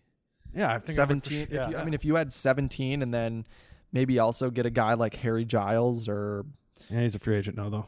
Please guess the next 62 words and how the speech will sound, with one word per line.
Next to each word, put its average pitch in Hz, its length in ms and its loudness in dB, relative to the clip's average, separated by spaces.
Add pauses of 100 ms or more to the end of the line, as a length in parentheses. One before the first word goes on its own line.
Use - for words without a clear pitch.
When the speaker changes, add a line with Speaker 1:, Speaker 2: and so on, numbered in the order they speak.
(160)
Speaker 2:
Oh, 98 220 -6
shoot. - 320 -10
Okay, - 280 -14
I'm 67 140 -16
just - 160 -16
looking - 180 -18
at 113 80 -20
their - 120 -16
books. - 280 -16
Yeah, 104 240 -4
I 147 60 2
don't 151 160 -2
know. 120 140 0 (380)
Like, 143 240 0
if, 160 180 -6
if 170 220 -6
you're 180 420 -2 (180)
Speaker 1:
I 302 80 2
don't 208 120 6
know. 160 120 6
Speaker 2:
if, - 60 0
if 208 140 2
you're 254 100 2
thinking 220 220 0
about 175 200 6
just, 151 160 -4
like, 160 120 0
another 143 240 2
guy 120 260 2
to 139 80 2
throw 120 320 0
in 143 140 -2
at, 139 120 -4
like, 113 160 -6
seventeen 123 540 -4
to 127 60 -4
kinda 120 260 -8
even 120 260 -10
him 113 80 -8
out, 110 200 -8
like, 147 120 -8
I 151 80 -6
don't 180 240 -2
think 185 160 -8
it's 151 140 -8
that 120 320 -4
far 147 260 -6
off. 165 400 -8 (540)
But 135 340 4
I, 143 180 -2
I 139 120 -4
think 147 240 -6
maybe 131 300 0
if 131 100 -4
you 135 80 -4
throw 135 180 0
seventeen 120 580 -4
in, 135 140 -4
then, 117 100 -4
like, 110 160 -6
you're 113 120 -6
getting 117 640 -4